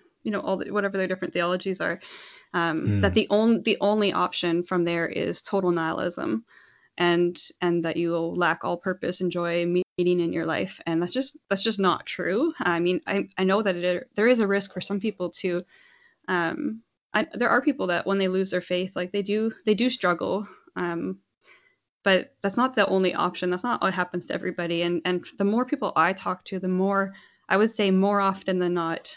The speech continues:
Speaker 1: uh, people have, they're happier, they're, they're enjoying their lives a lot more now. They're definitely not hopeless. Um, their hope is in this life
Speaker 2: Yeah.
Speaker 1: now.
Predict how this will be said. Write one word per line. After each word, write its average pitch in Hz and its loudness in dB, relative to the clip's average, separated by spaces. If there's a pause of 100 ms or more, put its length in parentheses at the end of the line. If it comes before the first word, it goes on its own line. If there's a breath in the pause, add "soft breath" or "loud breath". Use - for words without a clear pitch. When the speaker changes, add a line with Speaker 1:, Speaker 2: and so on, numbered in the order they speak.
Speaker 1:
uh, 165 -4
people 190 -4
have, 165 -4 (960)
they're 196 6
happier, 185 4
they're, 170 2
they're 170 2
enjoying 180 2
their 170 2
lives 156 -4
a 170 -6
lot 165 -2
more 170 0
now. 170 -2
They're 165 -4 (120)
definitely 214 2
not 165 0
hopeless. - -2 (140)
Um, 170 -6 (920 soft breath)
their 196 4
hope 196 4
is 190 2 (140)
in 185 8
this 202 4
life 175 4
Speaker 2:
Yeah. 156 4
Speaker 1:
now. - 0